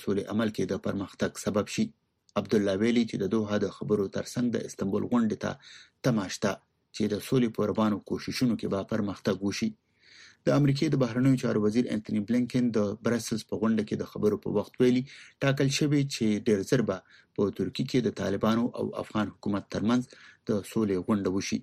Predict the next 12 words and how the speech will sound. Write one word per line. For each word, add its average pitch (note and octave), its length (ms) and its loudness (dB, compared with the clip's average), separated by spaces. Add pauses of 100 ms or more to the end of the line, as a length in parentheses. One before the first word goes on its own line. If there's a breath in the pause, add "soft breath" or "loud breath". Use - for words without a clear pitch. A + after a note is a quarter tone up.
(420)
د G#2+ 120 2
ده G#2 120 2
په G2+ 120 -12
خبره، A2+ 260 2 (100)
په - 100 -4
دې G2+ 160 0
غونډه A#2+ 260 2
کې - 120 0
به A#2 60 0 (380 loud breath)
د - 140 -2
طالبانو C3+ 400 4 (140)
او A2 80 -2